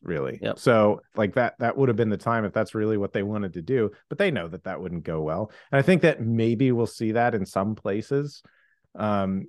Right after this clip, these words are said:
Speaker 1: you know, like, California tends to lead the way with stupid policies and, and things. So,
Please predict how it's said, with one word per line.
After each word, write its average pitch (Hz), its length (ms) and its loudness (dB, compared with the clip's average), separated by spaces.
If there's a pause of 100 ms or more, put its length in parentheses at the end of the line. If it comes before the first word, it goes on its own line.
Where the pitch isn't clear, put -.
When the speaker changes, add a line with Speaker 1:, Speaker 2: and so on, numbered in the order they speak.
(160)
Speaker 1:
you 117 80 -2
know, 104 80 0
like, 92 140 -4
California 107 580 0
tends 104 320 -4
to 95 100 -4
lead 98 200 0
the 95 100 0
way 95 240 2
with 95 120 -2
stupid - 380 -8
policies 95 560 0
and, 101 240 -8
and 113 160 -4
things. 110 300 0
So, 92 320 2